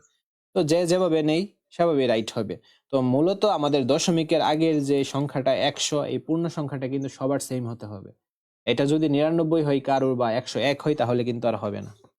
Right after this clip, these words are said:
বুঝছো? আচ্ছা, আমাদের প্রশ্নে কি বলছিল? আমাদের প্রশ্নে, আমাদের প্রশ্নে বলছে দৈর্ঘ্য কত মিটার? আচ্ছা, আমরা তো প্রস্থের মান বের করেছি, কয়ের মানটা বের করেছি, দৈর্ঘ্য হচ্ছে চার ক।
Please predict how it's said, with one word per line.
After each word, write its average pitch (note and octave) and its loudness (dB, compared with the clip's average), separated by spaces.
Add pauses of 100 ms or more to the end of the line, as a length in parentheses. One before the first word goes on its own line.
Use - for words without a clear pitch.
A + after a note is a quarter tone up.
(480)
বুঝছো? C#3 0 (600)
আচ্ছা, C3 0
আমাদের D#3+ 0
প্রশ্নে F3 0
কি F3+ 2
বলছিল? D#3 0
আমাদের B2 0
প্রশ্নে, C#3 -4 (400)
আমাদের C3 0
প্রশ্নে D3+ 0
বলছে E3+ 0
দৈর্ঘ্য D3+ 2
কত E3 0
মিটার? C3 -2 (500)
আচ্ছা, A#2 -2
আমরা D3 2
তো D3+ 0
প্রস্থের F3 0
মান E3 2
বের C3 2
করেছি, B2 -2
কয়ের D#3+ 0
মানটা C3+ 0
বের A#2 -2
করেছি, A#2 -4
দৈর্ঘ্য B2+ 0
হচ্ছে C#3+ -4
চার C3+ -4
ক। - -18